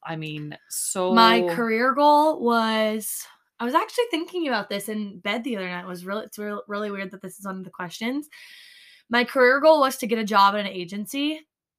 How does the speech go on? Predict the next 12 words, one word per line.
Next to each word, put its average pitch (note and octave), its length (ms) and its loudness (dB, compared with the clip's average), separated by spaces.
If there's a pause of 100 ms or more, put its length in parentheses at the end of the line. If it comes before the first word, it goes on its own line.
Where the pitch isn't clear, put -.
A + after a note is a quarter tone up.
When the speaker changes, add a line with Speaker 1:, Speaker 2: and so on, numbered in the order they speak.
(140)
Speaker 2:
and A3+ 140 0
I G#3 140 0
did F3 340 -8
that. C#4 340 4 (540)
So A#3 760 -2 (540)
now G#3 840 -2
I'm B3 140 -2
like, G#3+ 440 -4 (500)
I G#3+ 80 -8
don't B3+ 160 -8
have B3+ 320 -8
one, - 200 -18